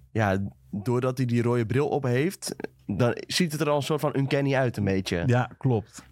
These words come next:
Speaker 1: Dus al zou hij dat niet op hebben, dan is hij gewoon een normale guy. Maar door die rode bril is het opeens van, oh jeetje, hier gaat misschien wel iets, eh, geks gebeuren.
Speaker 2: Die ziet misschien wel rood. Nou ja, <laughs> het is, eh, maar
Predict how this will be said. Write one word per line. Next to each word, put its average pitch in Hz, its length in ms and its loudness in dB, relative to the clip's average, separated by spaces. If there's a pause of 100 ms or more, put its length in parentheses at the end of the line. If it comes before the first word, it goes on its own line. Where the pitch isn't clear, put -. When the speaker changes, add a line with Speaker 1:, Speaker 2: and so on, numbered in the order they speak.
(200)
Speaker 1:
Dus - 320 0
al 131 140 2
zou 143 140 2
hij 143 80 0
dat 135 100 0
niet 143 160 0
op 147 100 -4
hebben, 139 240 2
dan 127 140 2
is 123 100 0
hij 123 80 0
gewoon 117 320 2
een 98 100 -4
normale 120 360 2
guy. 117 260 2
Maar 147 140 0
door 123 360 0
die 113 280 2
rode 120 220 2
bril 123 340 0
is 120 100 0
het - 80 -6
opeens 117 400 0
van, 113 260 -2
oh 104 240 2
jeetje, 110 420 0 (220)
hier 110 120 -2
gaat 131 180 2
misschien 139 280 0
wel 135 140 2
iets, 127 200 -2
eh, 131 160 2
geks 135 260 -4
gebeuren. 95 400 0
Speaker 2:
Die 101 100 2
ziet 120 140 2
misschien 120 300 2
wel 110 160 2
rood. 104 420 -2
Nou 98 220 -2
ja, 123 140 4 (360)
<laughs> 170 340 0
het 131 120 -2
is, 139 220 2
eh, 127 200 0
maar 151 300 0